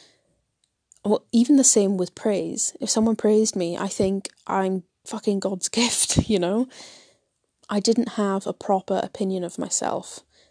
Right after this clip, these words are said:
I'm getting to know myself from the beginning. You know, I've always had friends who, I'm not calling them friends anymore. <laughs> I've always had people in my life who tore into me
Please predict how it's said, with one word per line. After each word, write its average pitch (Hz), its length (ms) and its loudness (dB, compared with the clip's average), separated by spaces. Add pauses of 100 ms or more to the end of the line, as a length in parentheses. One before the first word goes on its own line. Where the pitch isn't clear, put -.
(200)
I'm 208 200 2
getting 277 320 4
to 233 120 0
know 208 180 2
myself 190 760 -2 (1040)
from 220 260 -2
the 196 60 -2
beginning. 196 580 0 (180)
You 202 100 -2
know, 185 120 0
I've 220 120 0
always 214 340 6
had 202 180 -2
friends 190 520 -4
who, 190 380 -2 (880)
I'm 190 140 -2
not 170 160 0
calling 185 260 2
them 175 100 -2
friends 196 300 -2
anymore. 226 360 2 (200)
<laughs> - 200 -16 (400)
I've 214 180 0
always 233 240 8
had 277 180 -2
people 220 320 -2
in 180 120 -2
my 160 120 -4
life - 500 -6 (880)
who 190 560 2 (1300)
tore 262 400 4
into 233 380 2
me 175 520 -6